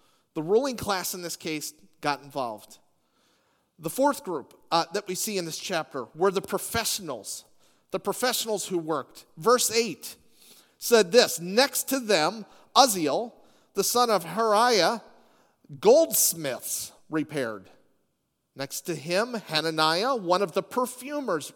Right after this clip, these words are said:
repaired. And they restored Jerusalem as far as the broad wall." So now you see goldsmiths, guys who work with gold, make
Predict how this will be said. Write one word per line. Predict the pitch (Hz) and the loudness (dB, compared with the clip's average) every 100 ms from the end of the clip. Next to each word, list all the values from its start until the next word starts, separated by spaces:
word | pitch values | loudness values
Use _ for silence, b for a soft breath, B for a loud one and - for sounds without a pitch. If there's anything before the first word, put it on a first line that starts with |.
| - | -8
repaired. | 160 170 175 165 127 104 _ B B B | -4 -2 -2 -4 -6 -10 _ B B B
And | 196 208 | 0 4
they | 254 | 4
restored | 302 269 - - 262 294 285 | 4 2 0 2 2 2 0
Jerusalem | 285 202 175 208 208 | 2 2 2 -4 -4
as | 185 | -6
far | - 233 254 262 | -6 -2 0 0
as | 254 | 0
the | 247 | -4
broad | 214 175 180 175 | -2 -2 0 -2
wall." | 185 226 156 - B | -2 0 -2 -4 B
So | B 208 | B 0
now | 214 294 | 4 4
you | 330 240 | 4 -2
see | - 220 185 | -2 -2 -6
goldsmiths, | 143 196 285 294 - 311 339 349 - - - - b b | 2 4 4 2 -4 0 0 0 -4 -8 -8 -14 b b
guys | 165 285 339 311 226 | 4 6 4 0 -4
who | |
work | 208 240 277 | 0 2 2
with | 220 156 | -2 -2
gold, | 233 269 294 247 | 2 4 4 0
make | 208 190 151 | -4 -4 -6